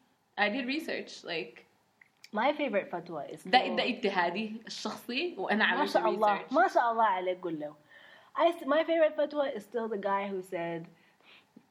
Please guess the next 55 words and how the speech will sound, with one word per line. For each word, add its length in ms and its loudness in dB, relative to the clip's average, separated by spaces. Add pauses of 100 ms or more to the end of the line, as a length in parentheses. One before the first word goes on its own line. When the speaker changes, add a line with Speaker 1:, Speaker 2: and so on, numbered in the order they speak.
(800)
Speaker 2:
he 160 -2
said 320 0
that, 440 2
um, 480 -2 (240)
in 120 -2
order 300 0
to 140 -12
be 200 -4
able 220 -2
to 140 -8
receive 440 -2
a 100 -2
male 280 -2
guest, 340 -6 (360)
Speaker 1:
Mm-hmm. 140 -4
Speaker 2:
like 220 -2
your 120 0
husband's 680 -4 (100)
friend 440 -2
or 100 0
Speaker 1:
<laughs> 0 -
Oh 40 -4
my 40 0
Speaker 2:
something, 600 0
Speaker 1:
God, 180 -8 (120)
you 140 -6
have 200 -2
to 100 -10
Speaker 2:
that 180 4
you 240 -2
must 340 0 (140)
breastfeed 880 0 (320)
that 300 0 (160)
friend 420 0
or 160 -2
that 240 0
male 260 0
Speaker 1:
Not 200 6
Speaker 2:
guest 100 -2
Speaker 1:
even, 280 -2
it 100 2
Speaker 2:
in 60 2
Speaker 1:
was 140 4
Speaker 2:
order 160 2
to 120 -8
be 100 0
allowed 320 2
to 60 -20
come 160 -8
into 180 -10
your 120 -8
home. 180 0
Speaker 1:
No, 360 0
it 80 0
was, 220 -2